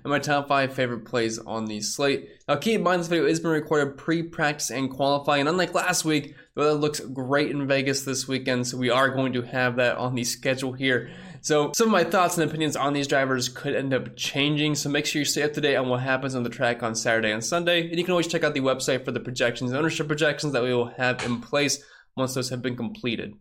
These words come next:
And as far as how we should approach the slate from a D F S perspective, I'm not really thinking anything too out of the ordinary here. It's just your prototypical one point five mile cookie cutter track for the most part.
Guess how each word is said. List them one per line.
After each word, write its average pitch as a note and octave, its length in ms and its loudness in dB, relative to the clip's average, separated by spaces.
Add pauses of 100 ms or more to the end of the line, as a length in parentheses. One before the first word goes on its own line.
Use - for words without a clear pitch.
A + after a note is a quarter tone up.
And C#3+ 100 2
as C#3 140 2
far F3+ 200 4
as G3+ 100 2
how G3+ 100 2
we E3+ 80 2
should D#3+ 180 0
approach D#3+ 300 0
the D#3+ 60 0
slate D3+ 200 2
from D3+ 140 0
a B2+ 60 2
D B2 160 2
F A#2 120 -2
S C3 160 0
perspective, D3 540 -2
I'm C3+ 180 0
not D3+ 160 2
really E3+ 200 0
thinking D3+ 340 -4
anything C3 340 -2
too C3+ 240 -2
out C3 80 4
of B2+ 80 2
the A#2+ 120 0
ordinary C3 500 0
here. C3 380 0
It's B2+ 100 -4
just B2+ 160 -6
your B2 80 -2
prototypical C3 600 -2
one B2+ 140 0
point B2 320 -2
five A#2+ 200 4
mile A#2 320 0
cookie C3 340 -6
cutter B2 240 -2
track A#2 400 -2
for A#2+ 100 -2
the G#2+ 140 -4
most A#2+ 420 -2
part. B2+ 360 0